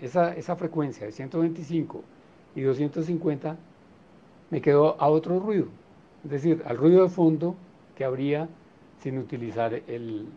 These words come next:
el taladro percutor, que es el que yo quiero caracterizar. Entonces,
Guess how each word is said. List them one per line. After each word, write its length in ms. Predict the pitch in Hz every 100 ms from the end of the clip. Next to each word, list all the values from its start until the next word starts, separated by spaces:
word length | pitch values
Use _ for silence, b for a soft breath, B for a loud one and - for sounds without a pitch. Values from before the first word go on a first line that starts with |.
| -
el 100 | 113
taladro 420 | 123 117 117 123
percutor, 480 | 139 120 117 - 120 117
que 80 | 147
es 100 | 131
el 120 | 127
que 140 | -
yo 180 | 117 127
quiero 460 | - 156 147 143 135 -
caracterizar. 720 | - 117 - 98 98 165 151 - - - - - - B B B B B - - - -
Entonces, 680 | 156 170 165 196 202 202 -